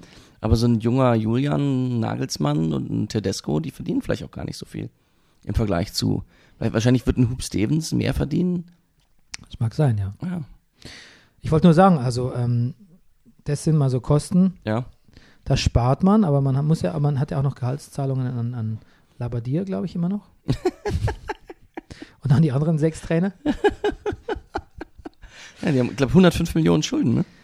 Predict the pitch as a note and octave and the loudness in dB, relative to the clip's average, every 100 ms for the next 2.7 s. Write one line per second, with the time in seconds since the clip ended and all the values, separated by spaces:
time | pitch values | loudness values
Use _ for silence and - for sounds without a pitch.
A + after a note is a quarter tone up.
0 | - _ D#3+ C#3 - - F#3+ B2 A#2 D#3 | -20 _ 0 0 -2 0 0 0 2 4
1 | E3 A3 A3+ A3 G3 F3+ F3 E3+ - A#2+ | 8 8 6 2 2 2 2 2 4 8
2 | E3+ D#3+ B2 - G#2+ - - | 8 6 0 -8 -10 -10 -14